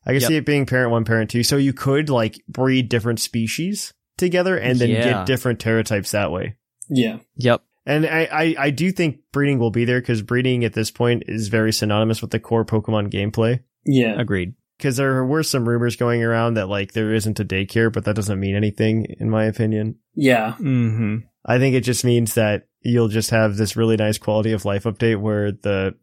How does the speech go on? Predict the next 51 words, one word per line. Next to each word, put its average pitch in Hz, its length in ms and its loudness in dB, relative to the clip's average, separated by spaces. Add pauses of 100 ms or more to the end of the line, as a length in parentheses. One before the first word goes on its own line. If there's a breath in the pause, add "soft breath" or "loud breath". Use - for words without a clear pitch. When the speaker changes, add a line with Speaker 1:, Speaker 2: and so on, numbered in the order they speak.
Speaker 1:
daycare 104 480 -2
is 98 140 -2
in 101 140 -2
your 98 140 -2
pocket. 95 480 -2 (180)
Speaker 2:
Yep. 95 260 -4 (160)
Speaker 1:
Just 127 200 2
Speaker 3:
Mm-hmm. 110 80 2
Speaker 1:
like 101 280 0
y-, 120 80 2
the 113 120 4
boxes 104 560 0
are 113 100 2
now 110 200 4
in 110 80 2
your 110 140 0
pocket. 110 440 0 (240)
Speaker 3:
Yeah. 123 180 -4 (160)
You 127 100 -10
just 123 120 -2
have 117 120 2
a 120 40 0
little 117 340 2
egg 131 260 2
incubator 117 640 2
in 120 100 0
your 113 100 -2
pocket, 113 460 -2
too, 120 240 -2
or 113 80 -2
something. 113 440 -2
Speaker 1:
Yeah, 139 240 0
you 147 120 -2
just 175 160 0
have, 208 200 -2
no, 190 160 0
and 143 140 0
they're 156 100 0
gonna 147 180 0
Speaker 2:
Mm-hmm. - 20 -2
Speaker 1:
do 196 140 0
it 127 140 -4
because 139 280 -2
they 143 100 0
literally 175 280 0
put 165 160 -2
Pokestops 127 580 -2
in 110 60 -4
the 107 80 -2
game, 92 280 -6 (160)
okay? 151 480 0